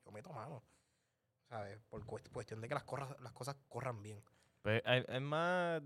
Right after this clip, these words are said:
Speaker 2: de que no está la persona correcta, como que,
Speaker 1: No está
Speaker 2: por
Speaker 1: el,
Speaker 2: ejemplo,
Speaker 1: el, la
Speaker 2: hemos,
Speaker 1: persona idónea.
Speaker 2: hemos intentado conseguir a alguien que haga los clips de La Hora Machorra, entonces, pues, o flaquean en cuanto al tiempo, se le pide, "Mira, necesitamos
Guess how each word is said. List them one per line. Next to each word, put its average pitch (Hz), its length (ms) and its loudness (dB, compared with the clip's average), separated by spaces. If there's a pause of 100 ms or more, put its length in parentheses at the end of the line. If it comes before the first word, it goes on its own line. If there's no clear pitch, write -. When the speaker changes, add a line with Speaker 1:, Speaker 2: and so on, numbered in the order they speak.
Speaker 2:
de 151 640 4 (460)
que 120 180 2
no 117 260 2
está 139 260 2
la 143 120 8
persona 139 340 0
correcta, 120 420 -2
como 107 220 -2
que, 98 440 2
Speaker 1:
No 139 100 0
está 165 240 4
Speaker 2:
por - 100 10
Speaker 1:
el, 127 80 10
Speaker 2:
ejemplo, 117 640 10
Speaker 1:
el, - 160 0
la 113 80 -4
Speaker 2:
hemos, 120 140 0
Speaker 1:
persona 139 220 2
idónea. 127 420 -2
Speaker 2:
hemos 120 320 2
intentado 135 840 4 (300)
conseguir 113 400 4
a - 20 6
alguien 127 220 0
que 120 80 6
haga 117 140 8
los 117 120 4
clips 120 300 -4
de 117 120 0
La 113 100 4
Hora 113 100 2
Machorra, 98 480 0
entonces, 101 480 -4 (720)
pues, 107 500 8
o 107 180 6
flaquean 135 1080 8
en 123 260 2
cuanto 113 400 4
al 104 360 10
tiempo, 110 380 2
se 107 120 2
le 98 100 2
pide, 104 280 2
"Mira, 120 260 2
necesitamos 104 560 -2